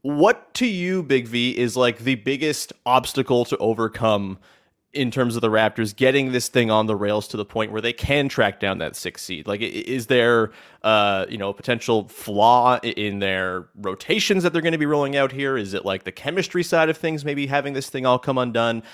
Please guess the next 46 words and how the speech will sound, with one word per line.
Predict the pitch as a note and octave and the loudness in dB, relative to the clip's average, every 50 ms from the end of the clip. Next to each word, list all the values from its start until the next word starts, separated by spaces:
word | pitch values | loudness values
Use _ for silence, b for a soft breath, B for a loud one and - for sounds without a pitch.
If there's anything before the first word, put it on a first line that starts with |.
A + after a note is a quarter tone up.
| B B B | B B B
Is | C3 B2+ A#2 | -4 -2 -2
it | A2 G2 | -2 0
just | - C3+ C3 - - | 0 0 0 2 0
the | - B2+ | -4 -2
mere | B2 B2+ A#2+ | -2 -2 -2
fact | - - C3 C3 B2+ | 0 0 0 0 0
that | A#2 | -2
they | A2 G#2+ | -4 -2
have | A#2 A#2+ A#2 | -2 0 -2
a | A2 | 0
bunch | G#2+ A#2 A#2 - | 0 -2 0 0
of | B2 G#2+ - | -4 -6 -6
teams | - A#2+ A2+ G#2+ - | -6 -6 -6 -6 -8
to | - | -12
jump? | G2 E2+ - A#2 B2 C#3 C#3 - | -12 -6 0 0 0 0 0 -2
Is | A2 G2+ | -6 -4
there | - G#2+ G2+ | -2 -2 -2
another | G#2+ G#2+ G#2+ | -2 -4 -6
team | G#2 - - A#2+ G#2 | -8 -10 -10 -10 -10
in | F#2+ | -12
front | F2 - - A2+ A#2 C#3 | -14 -8 -4 -2 0 0
of | D3 C3+ | 0 4
them | C#3+ D3 D3 C#3+ C#3 B B B B B | 4 4 4 4 0 B B B B B
that | - G#2 | -4 -4
you | A2 A#2 A2 | -2 -2 -4
think | - A#2+ A2+ - A2+ | -4 -6 -4 -4 -4
is | G#2 G#2+ | -4 -2
maybe | A2 A2 A2 A2+ | -4 -2 -2 -2
a | |
little | G#2+ G#2 | -4 -2
bit | G2+ A2+ - | -4 -4 -6
more | G#2+ G2+ | -6 -8
potent | - - C3+ C#3 C#3+ D#3+ D#3 - | -2 0 0 0 0 0 -4 -2
right | A#2+ C3+ C3+ - - | 0 0 0 2 2
now? | C#3 C#3 C3+ C3+ | 2 2 2 2
Are | - G#2 | 0 -2
the | F#2 G2 | -4 -4
Hawks | - - B2 C#3 - - | 0 2 2 2 2 2
gonna | - D3+ C3 B2 | 0 0 0 4
go | A#2+ B2+ B2+ B2 | 4 4 4 4
on | G#2+ | 2
a | G2 | 0
post-Nate | - - C3 C3+ C3 - - C3 B2+ - - | -2 0 0 -2 -2 -2 -6 -8 -8 -6 -8
McMillan | A#2+ - - C3+ C#3+ C#3 B2+ A2+ | -10 -6 -4 -2 0 0 0 2
bump | - B2 C#3 C3 A2+ | 4 2 2 2 2
run? | G#2+ B2 D#3 E3+ E3+ E3+ D#3+ | 2 4 6 6 6 4 0